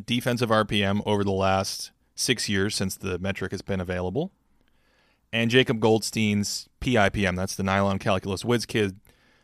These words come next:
He's got a great metric, and it's got a nice defensive component to it, where he tries to luck adjust defensive numbers. That means take into account, uh, three-point shooting and free throw shooting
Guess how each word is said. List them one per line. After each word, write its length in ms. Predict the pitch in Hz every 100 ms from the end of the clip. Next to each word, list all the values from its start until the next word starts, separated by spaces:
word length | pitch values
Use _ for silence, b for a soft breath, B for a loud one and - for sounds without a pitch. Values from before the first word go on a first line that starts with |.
| b
He's 200 | 92 92
got 160 | 101 92
a 40 |
great 300 | 95 98 98
metric, 520 | 101 98 95 92 - - -
and 120 | 95
it's 100 | -
got 140 | 101
a 60 | 92
nice 200 | 98 95
defensive 480 | 107 98 95 - 90
component 540 | 95 - 92 92 -
to 180 | - 95
it, 160 | 90 b b b b
where 220 | - 92 95
he 100 | 98
tries 240 | 110 98
to 80 | 98
luck 280 | 98 104 -
adjust 560 | 95 95 90 - - - _ _ _ -
defensive 440 | 107 101 95 -
numbers. 460 | 156 180 151 135 120
That 140 | 113
means 220 | 104 104 -
take 180 | 98
into 200 | 95 92
account, 380 | 90 - 92 92 b b b b b
uh, 340 | 90 92 87 87
three-point 540 | - 120 - 107 101
shooting 340 | - 107 98 92
and 100 | 92
free 180 | 135
throw 180 | - 104
shooting 500 | 95 107 98 98 92